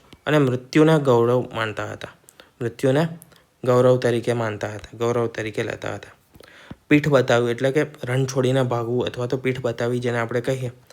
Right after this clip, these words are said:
તે અપરાધ હતો, તે એક ગુનો હતો. કેસરિયા કરવા એટલે કે મૃત્યુનો સ્વીકાર કરવો. એ સમયમાં આ પ્રસિદ્ધ હતું કેસરિયા કરવા એટલે કે સામે ચાલીને મૃત્યુનો સ્વીકાર કરવો. શરણાગતનું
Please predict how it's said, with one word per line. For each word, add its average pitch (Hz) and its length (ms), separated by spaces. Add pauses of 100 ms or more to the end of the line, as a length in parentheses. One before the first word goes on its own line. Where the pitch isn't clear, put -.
(420)
તે 151 360 (240)
અપરાધ 131 360
હતો, 120 200
તે 135 240
એક 151 300
ગુનો 123 380
હતો. 101 260 (1800)
કેસરિયા 139 440
કરવા 135 340 (140)
એટલે 120 200
કે 143 80
મૃત્યુનો 127 640 (180)
સ્વીકાર 120 320
કરવો. 104 280 (300)
એ 123 60
સમયમાં 127 460
આ 135 40
પ્રસિદ્ધ 131 420
હતું 120 280
કેસરિયા 113 460
કરવા 101 300 (380)
એટલે 113 140
કે 135 120
સામે 123 320
ચાલીને 120 360
મૃત્યુનો 123 540 (120)
સ્વીકાર 120 300
કરવો. - 280 (680)
શરણાગતનું 139 760